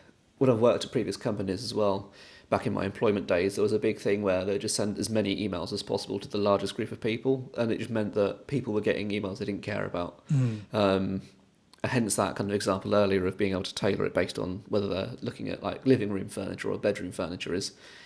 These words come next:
Speaker 1: I don't think people mind getting more emails as long as they know that it's gonna be, as you say, informative and useful to them. And why would someone who's shopping for living room furniture care about the latest taps that you've, that you've just released on your site?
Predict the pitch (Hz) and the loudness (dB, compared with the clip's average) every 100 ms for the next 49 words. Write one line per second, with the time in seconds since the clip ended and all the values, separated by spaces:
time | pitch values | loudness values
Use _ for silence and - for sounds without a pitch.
0 | - - _ - 135 143 135 110 107 110 | -20 -20 _ -2 6 6 6 0 2 4
1 | 110 104 101 104 107 107 107 104 113 113 | 4 2 2 2 2 2 6 6 4 2
2 | 135 147 - 107 104 101 98 98 95 95 | 0 0 -2 0 0 2 2 2 0 0
3 | - - - 95 87 92 101 101 107 87 | -4 -6 -4 -2 -2 -2 -4 -2 0 0
4 | - - 101 120 98 92 104 95 101 98 | -2 -6 -2 2 2 2 -2 0 -2 -2
5 | 110 107 120 127 147 - - 98 101 - | -4 -2 0 0 -2 -6 -2 0 -2 -2
6 | 113 107 104 - 104 95 98 104 104 - | 2 4 4 4 2 0 -2 -6 -6 -4
7 | 123 107 98 98 104 98 98 95 113 110 | -4 -2 -4 -2 0 0 -2 -6 -2 -2
8 | 104 98 87 - - - - - 95 95 | -2 -4 -6 -8 -20 -20 -6 2 2 4
9 | 95 87 - - 110 95 - 98 - 98 | 2 0 -4 0 2 2 0 -4 -4 -4
10 | - - - 107 - 107 104 101 110 98 | -4 -8 -6 -8 -4 -6 -4 -8 -2 -2
11 | - 101 98 - 98 - | -2 -6 -4 -4 -6 -8